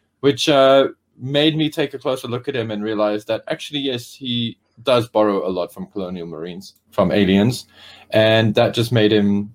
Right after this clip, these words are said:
an essential sort of, uh, need for my collection. And the reason I haven't gotten one till now is because, honestly,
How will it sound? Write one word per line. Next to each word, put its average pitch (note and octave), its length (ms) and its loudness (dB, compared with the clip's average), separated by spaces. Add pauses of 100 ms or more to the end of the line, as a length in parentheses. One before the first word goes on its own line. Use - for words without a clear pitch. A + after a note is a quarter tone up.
(120)
an A2 120 -2
essential A2 560 -2
sort F#2+ 200 -6
of, F2+ 220 -6 (200)
uh, F#2+ 260 2 (300)
need A#2 420 2
for G#2+ 160 -4
my G2+ 140 2
collection. G2+ 580 -2 (340)
And B2 180 0
the B2 60 2
reason D3 300 4
I A#2+ 80 0
haven't C3 280 -2
gotten A#2 280 -2
one A2 180 -2
till G#2+ 180 -8
now C#3 280 2
is A#2 120 -4
because, B2 380 -4
honestly, C#3 580 -4